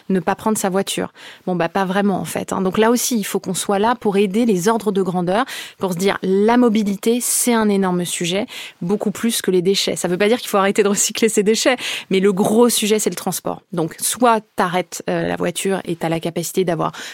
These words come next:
des transports en commun qui fonctionnent, soit, bah, t'as une voiture électrique ou vélo électrique. Par exemple, nous, nos salariés, on leur fait, euh, des offres de mobilité douce. Euh, ça s'appelle Combattre le C O deux,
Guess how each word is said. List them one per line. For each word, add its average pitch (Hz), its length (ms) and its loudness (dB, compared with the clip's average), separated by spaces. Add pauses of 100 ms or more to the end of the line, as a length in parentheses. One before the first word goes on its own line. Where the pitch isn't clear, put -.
des 170 80 -2
transports 175 320 -6
en 170 80 0
commun 165 260 -2
qui 165 140 -10
fonctionnent, 190 500 -2 (340)
soit, 190 380 0
bah, 170 120 0
t'as 165 100 -4
une 165 80 0
voiture 170 280 -2
électrique 170 520 -2
ou 294 200 4
vélo 180 260 6
électrique. - 440 -2
Par 175 120 -2
exemple, 220 220 4
nous, 240 100 6
nos 208 120 4
salariés, 175 500 0 (340)
on 196 120 2
leur 180 220 2
fait, 202 420 0
euh, 165 140 2
des 165 300 0
offres 226 360 2
de 180 120 0
mobilité 180 500 0
douce. 233 360 -2 (360)
Euh, 170 260 0
ça 185 140 0
s'appelle 180 360 0
Combattre 262 520 4
le 214 80 6
C 208 180 2
O 196 100 4
deux, 190 340 2